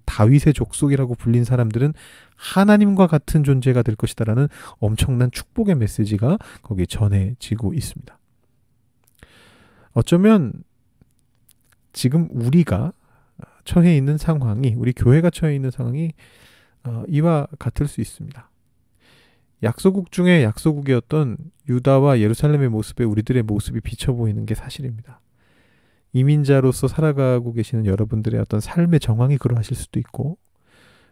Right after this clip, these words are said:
우리 교회, 이 공동체의 현재의 상황이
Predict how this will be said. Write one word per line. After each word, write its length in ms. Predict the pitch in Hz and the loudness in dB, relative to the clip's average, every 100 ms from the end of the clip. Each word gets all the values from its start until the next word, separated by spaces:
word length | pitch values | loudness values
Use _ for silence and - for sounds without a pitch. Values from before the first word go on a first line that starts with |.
| _ | _
우리 520 | 120 139 135 120 135 - - | -2 2 2 2 -2 -10 -2
교회, 360 | 123 110 113 | 0 2 2
이 160 | 120 117 | 0 -2
공동체의 840 | - 117 117 143 131 - 127 147 | -4 -2 0 0 -2 -4 0 0
현재의 400 | 139 196 190 170 | 2 2 2 2
상황이 640 | 147 - 185 170 147 185 | 0 -2 0 0 2 0